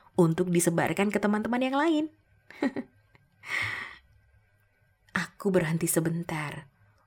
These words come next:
untuk melihat wajah Rosa yang tiba-tiba berubah tidak senang. "Maaf, kami tidak tahu mengenaimu, Rosa."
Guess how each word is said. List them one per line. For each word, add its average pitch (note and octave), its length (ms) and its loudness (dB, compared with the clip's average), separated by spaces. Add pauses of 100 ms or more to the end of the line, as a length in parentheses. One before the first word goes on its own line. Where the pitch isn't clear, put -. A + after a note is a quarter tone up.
(120)
untuk F3 240 2
melihat D#3 320 -2
wajah D3 320 -4
Rosa E3+ 640 -2 (580)
yang A3 220 2
tiba-tiba G#3 480 2
berubah G3+ 400 2
tidak F3 240 -2
senang. D3 420 -10 (960)
"Maaf, D3 1000 -4 (640)
kami E3+ 260 2
tidak F3+ 320 2
tahu F3 220 0
mengenaimu, F#3 580 0
Rosa." F3 680 -4